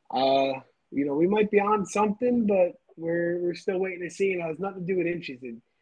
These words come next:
it's just bringing that, that, that next factor into it. It's something that I've, I've always dreamed of, and it's more of a,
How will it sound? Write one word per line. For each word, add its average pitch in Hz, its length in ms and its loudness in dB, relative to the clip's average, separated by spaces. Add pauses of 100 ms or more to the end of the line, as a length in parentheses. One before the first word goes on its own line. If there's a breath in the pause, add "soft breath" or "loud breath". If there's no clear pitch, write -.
(340)
it's 123 240 -12
just 156 220 -6
bringing 170 320 0
that, 151 180 -6 (280)
that, 123 260 -6 (680)
that 139 180 -4
next 160 380 -4
factor 143 420 -2
into 127 280 -8
it. 110 100 -6
It's - 120 -18
something 135 200 -8
that 131 140 -2
I've, 123 260 -2
I've 120 220 -2
always 127 240 2
dreamed 143 360 2
of, 143 200 2
and 127 80 -6
it's 120 180 -10
more 143 280 2
of 135 160 -4
a, 120 200 -4